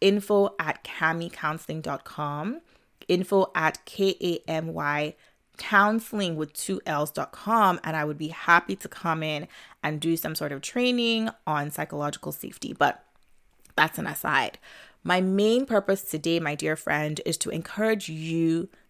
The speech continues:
to listen to your body. Your body has been trying to communicate very important signals to you for the past several weeks, maybe even months, or maybe even years for some of you.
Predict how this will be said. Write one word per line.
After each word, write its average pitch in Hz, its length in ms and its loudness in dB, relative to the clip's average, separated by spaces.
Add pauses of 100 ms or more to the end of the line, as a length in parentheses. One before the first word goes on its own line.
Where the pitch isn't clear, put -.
to 160 180 -2
listen 151 540 -2 (100)
to - 160 0
your 147 400 -2
body. 143 640 -4 (380)
Your 185 140 4
body 190 720 4
has 151 240 -4
been 165 160 -6
trying 180 400 -2
to - 100 -14
communicate 165 920 -4 (220)
very 202 400 8
important 170 460 -2
signals 160 480 -2
to - 160 -4
you 156 120 -4
for 151 140 -12
the 147 100 -8
past - 640 0
several 190 360 -2
weeks, 151 380 -6 (360)
maybe 247 240 4
even 208 320 0
months, 220 320 4
or 185 60 4
maybe 254 360 0
even 240 220 2
years 190 640 2
for 165 160 -4
some 175 200 -4
of 151 160 -4
you. 156 460 -4